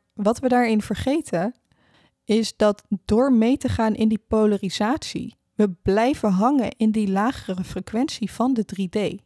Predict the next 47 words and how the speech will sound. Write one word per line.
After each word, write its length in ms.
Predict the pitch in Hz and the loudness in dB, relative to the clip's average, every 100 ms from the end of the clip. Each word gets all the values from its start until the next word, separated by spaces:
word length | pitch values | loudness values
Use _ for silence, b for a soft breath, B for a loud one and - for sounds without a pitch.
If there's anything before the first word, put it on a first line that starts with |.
| _ | _
Daarmee 420 | - 190 208 233 | -4 2 4 4
zeg 220 | 240 226 226 | 2 0 -2
ik 140 | - | 0
niet 280 | 208 220 - | 2 0 0
dat 220 | - 196 | 0 0
je 80 | - | 2
niet 220 | 196 202 | 2 2
kritisch 380 | - - 214 190 | -2 -4 -2 -2
kan 180 | - 180 | 0 2
nadenken 720 | 190 226 220 208 - 190 196 | 2 2 2 0 0 0 -2
of 120 | 180 | -4
dat 220 | - 185 - | -2 -4 0
je 80 | |
niet, 320 | 190 208 214 - B B B _ _ | 2 2 0 -4 B B B _ _
ehm, 520 | 196 190 180 180 180 - - | 2 4 4 2 -2 -6 -14
verder 380 | - 208 247 247 | -2 2 2 2
kan 240 | 214 202 | 0 0
kijken 320 | - 202 196 | 0 -2 0
dan 160 | 190 190 | 0 2
je 60 | 185 | 2
neus 280 | 185 180 | 4 2
lang 240 | 180 190 226 | 2 2 2
is 200 | 202 - | 0 0
en 200 | 190 180 | -2 0
dat 200 | 180 - | -2 0
je 80 | 185 | 2
niet, 300 | 196 208 - B B B _ | 2 2 -4 B B B _
ehm, 320 | 190 185 180 | 0 2 2
je 120 | 180 | 0
van 160 | 196 220 | 0 -2
alles 320 | - 277 285 | 0 2 2
moet 160 | - 202 | 0 -2
afvragen 640 | - 226 - 190 196 - - | -2 -2 0 0 0 -4 -2
of 160 | 220 | 0
het 160 | 220 - | -2 0
wel 220 | 196 190 | 2 2
waar 280 | 170 196 190 | 2 0 0
is 180 | 185 - | -2 -4
wat 140 | 190 | -4
de 100 | 190 | 0
media 460 | 185 196 196 180 180 | 2 2 2 0 0
ons 240 | 185 - | -2 -2
voorschotelt 800 | - 180 - 180 175 180 175 - | 0 0 2 0 0 0 -4 -4
en 220 | 185 - | -6 0
of 180 | 190 175 B B B - | -2 -2 B B B -6
de 100 | 190 | -2
politici 600 | 196 190 202 208 - | 0 0 0 -2 -2